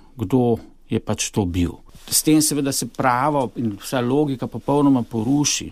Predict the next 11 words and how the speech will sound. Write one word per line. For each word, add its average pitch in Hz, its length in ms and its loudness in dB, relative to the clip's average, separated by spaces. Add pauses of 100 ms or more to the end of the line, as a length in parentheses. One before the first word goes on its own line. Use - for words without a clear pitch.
(100)
In 120 180 2
to 165 200 6
je 160 120 4
ta 131 300 0 (240)
neverjetna 139 840 2 (420)
realnost, 120 760 2
v 117 140 -6
kateri 131 420 0
smo. 131 300 2
In 113 180 0
v 123 240 -4